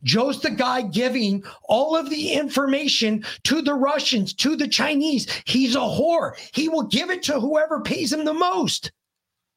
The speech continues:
Joe knows all of this.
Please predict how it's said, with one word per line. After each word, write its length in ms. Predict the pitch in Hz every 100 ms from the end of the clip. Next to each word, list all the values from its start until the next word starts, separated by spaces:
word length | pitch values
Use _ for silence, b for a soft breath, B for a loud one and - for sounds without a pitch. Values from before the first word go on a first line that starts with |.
| _ _ _ _ _ B B B B B -
Joe 480 | 139 147 285 359 392
knows 360 | 359 370 370 -
all 500 | - 311 339 415 381
of 180 | 339 262
this. 640 | 247 185 - - -